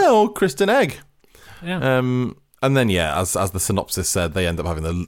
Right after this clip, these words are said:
Speaker 2: basically a date themselves, Ross and Carol, don't they? And, and Kristen leaves. Uh, and then we have the sort of, like you said, the sad,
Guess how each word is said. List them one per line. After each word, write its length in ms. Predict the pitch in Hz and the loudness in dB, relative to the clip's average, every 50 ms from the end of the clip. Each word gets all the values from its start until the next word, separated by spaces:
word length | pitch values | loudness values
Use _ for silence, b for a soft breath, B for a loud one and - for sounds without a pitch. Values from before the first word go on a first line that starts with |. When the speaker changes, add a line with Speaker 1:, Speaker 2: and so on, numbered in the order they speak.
| - - - | -10 -12 -12
Speaker 2:
basically 260 | 80 76 71 76 73 | -12 -10 -10 -8 -8
a 60 | 80 | -8
date 240 | 80 - 87 90 - | -6 -4 -4 -4 -4
themselves, 580 | 87 90 - 95 92 85 76 73 76 - - 87 | -6 -6 -4 -2 -2 -2 -4 -4 -8 -8 -8 -8
Ross 180 | 87 85 - 85 | -8 -8 -8 -10
and 80 | 82 | -8
Carol, 300 | - 104 92 82 76 76 | -6 -6 -4 -4 -4 -6
don't 220 | 76 92 90 - 57 | -6 -6 -8 -8 -8
they? 140 | 64 65 | -10 -10
And, 140 | 65 71 73 | -10 -10 -10
and 180 | - - 85 - | -12 -12 -10 -6
Kristen 400 | - 139 139 139 - 78 73 73 | -4 -4 -4 -4 -6 -8 -6 -6
leaves. 540 | 78 78 76 73 71 78 76 - - - - b b b b b b b b b b b _ | -6 -4 -4 -6 -6 -8 -6 -8 -8 -8 -10 b b b b b b b b b b b _
Uh, 480 | - - 90 85 80 80 78 76 76 - - | -12 -8 -6 -6 -4 -4 -4 -4 -6 -6 -6
and 140 | 101 95 87 | -6 -4 -4
then 100 | 85 87 | -2 -2
we 80 | 90 82 | -4 -4
have 280 | - 98 87 78 - | -4 -4 -4 -6 -6
the 80 | - 82 | -8 -8
sort 260 | - 92 85 - - | -6 -6 -6 -6 -8
of, 140 | 80 76 78 | -10 -10 -8
like 120 | 76 57 | -10 -10
you 60 | 67 | -10
said, 160 | - - 71 67 | -10 -10 -10 -10
the 60 | - | -10
sad, 680 | - - - - 110 98 92 92 90 87 85 80 - | -8 -4 -2 0 0 0 2 0 0 0 -2 -4 -6